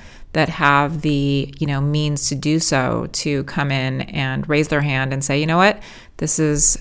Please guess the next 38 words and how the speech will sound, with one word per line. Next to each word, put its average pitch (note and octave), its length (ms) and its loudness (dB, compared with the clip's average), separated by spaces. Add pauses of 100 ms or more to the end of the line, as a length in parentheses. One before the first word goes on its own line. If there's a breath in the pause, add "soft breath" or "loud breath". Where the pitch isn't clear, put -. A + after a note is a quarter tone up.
something C#3+ 400 -2
that C#3 200 -2
I'd D3 220 2
like C#3+ 160 0
to D3 80 -8
do. C#3 200 0
I'd C#3 100 -2
like C#3 140 -2
to D3+ 100 -4
make C#3 220 -2
a F2 100 -2
huge, D3 640 -2
meaningful C#3 440 -2
difference C#3+ 400 0
in C#3 100 -2
a C3 40 -4
child's C3+ 420 -2
life." C3+ 380 0 (260 loud breath)
Is E3+ 140 4
there F3 260 6
anything F#3 440 2
that E3+ 100 0
you - 80 -2
guys D#3+ 200 0
are D#3+ 60 -2
doing D#3+ 220 -2
right D#3 220 0
now E3+ 320 0
to - 160 -4
help D#3+ 440 -2
inspire D#3+ 840 -2 (300 loud breath)
families D#3+ 420 0
like D#3 220 -2
that E3+ 260 -4
to F3 280 -4
raise F3 220 -4
their F3 140 -4
hand? F#3+ 300 -2